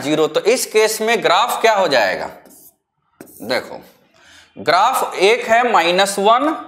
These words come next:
और एक है प्लस one। Alpha जो होगा वो यहां पर होगा माइनस वन से कम है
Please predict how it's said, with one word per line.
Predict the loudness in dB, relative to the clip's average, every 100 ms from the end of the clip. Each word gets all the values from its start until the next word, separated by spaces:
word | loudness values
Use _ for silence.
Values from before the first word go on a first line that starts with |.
| -18 -20 -20 -20 -20 -20 _ 2
और | 2
एक | 2 2 2 0
है | -2 -2 0
प्लस | 0 0 -2
one। | -4 -4 -6 -18 -4 2
Alpha | 2 2 2 2 4
जो | 4 2
होगा | 2 2 4 4 0 -4 -12 -20 -20 _
वो | -2 2 2 2 0 0 -2
यहां | 0 2 2 2
पर | 2 2
होगा | 2 4 2 2 -2 -6 -2
माइनस | -2 0 -2 -4
वन | -4 -4
से | -4 -8 -4
कम | 0 2 2
है | 0 0